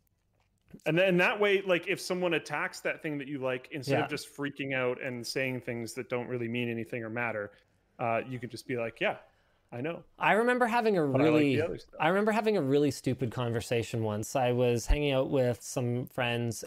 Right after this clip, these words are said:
Speaker 2: and I, I said something that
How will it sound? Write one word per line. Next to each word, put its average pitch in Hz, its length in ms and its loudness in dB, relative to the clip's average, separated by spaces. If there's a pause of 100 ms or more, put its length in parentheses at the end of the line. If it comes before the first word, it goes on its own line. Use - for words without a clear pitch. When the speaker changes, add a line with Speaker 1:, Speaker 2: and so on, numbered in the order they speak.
Speaker 2:
and 120 540 0 (100)
I, 147 360 2
I 170 40 2
said 175 260 0
something 233 880 0
that 165 340 2